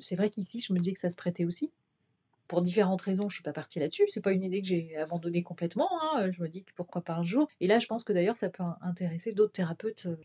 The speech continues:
qui sont installés chacune, euh, de leur côté, dont des naturopathes d'ailleurs peut-être.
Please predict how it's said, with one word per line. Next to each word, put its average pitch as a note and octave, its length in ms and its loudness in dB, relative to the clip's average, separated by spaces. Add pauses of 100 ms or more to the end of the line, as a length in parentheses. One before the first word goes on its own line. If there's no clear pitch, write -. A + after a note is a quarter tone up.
(120)
qui - 120 -8
sont D#3+ 100 -6
installés E3 400 0
chacune, F#3+ 520 -4
euh, D3+ 100 -10
de C#3+ 100 -4
leur D3 160 -8
côté, A#3+ 320 -2
dont G3+ 220 -2
des D#3 100 -8
naturopathes E3 480 -8
d'ailleurs F#3 240 -6
peut-être. - 420 -8